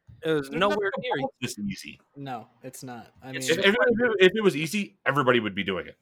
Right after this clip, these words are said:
Speaker 3: Right.
Speaker 1: It, it, it's the same idea as any other sport where there are millions and millions of people who are all trying to be the best, right?
Speaker 2: Yeah.
Speaker 3: Right.
Speaker 1: You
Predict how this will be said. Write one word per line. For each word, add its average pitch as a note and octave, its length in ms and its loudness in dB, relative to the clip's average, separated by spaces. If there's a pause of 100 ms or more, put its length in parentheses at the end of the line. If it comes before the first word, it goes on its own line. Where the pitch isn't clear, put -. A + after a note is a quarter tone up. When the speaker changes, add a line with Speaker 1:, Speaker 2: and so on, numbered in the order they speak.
(300)
Speaker 3:
Right. C3+ 200 -8
Speaker 1:
It, E3+ 160 2
it, F3 180 6
it's F3 220 -2
the - 120 -2
same F#3 340 0
idea E3+ 480 0
as C3+ 420 -2
any D3 300 -4
other C#3 260 -2
sport C#3+ 440 -6
where C#3+ 100 -4
there D3 240 -2
are C3+ 160 -2
millions D#3+ 800 -4
and C3+ 420 -6
millions D#3 460 -4
of C#3+ 140 -4
people C3 520 -8 (520)
who C#3+ 180 -8
are B2+ 160 -6 (140)
all F#3+ 520 6
trying F3 500 2
to D3 160 2
be C3+ 540 -4 (140)
the C3+ 280 -2
best, C3 540 -4 (500)
right? C3+ 300 -4 (160)
Speaker 2:
Yeah. C#3 120 2
Speaker 3:
Right. A#2+ 120 2
Speaker 1:
You F#3 140 0